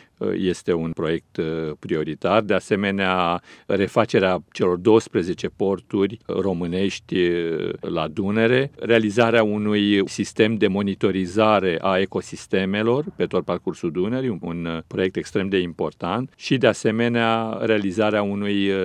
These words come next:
sistem, uh, pentru protecția la inundații, deci, uh, pentru asigurarea, uh, protejării t-, atât comunităților locale, cât și a obiectivelor din,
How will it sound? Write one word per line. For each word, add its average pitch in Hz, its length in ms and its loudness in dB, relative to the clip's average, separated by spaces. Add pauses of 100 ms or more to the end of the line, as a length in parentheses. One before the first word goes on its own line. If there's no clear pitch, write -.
(140)
sistem, 104 680 -2
uh, 104 80 -2 (380)
pentru 90 500 -2
protecția 95 1000 0 (200)
la 90 800 0 (300)
inundații, 101 840 -2
deci, 98 420 -4
uh, 95 320 0 (220)
pentru 92 1080 0
asigurarea, 90 1300 -2
uh, 92 180 -6
protejării 95 1000 2
t-, - 120 -6
atât 95 360 0
comunităților 90 760 -2
locale, 101 540 2
cât 85 220 -4
și - 240 -2
a 85 340 2
obiectivelor 85 840 -2
din, 82 340 -4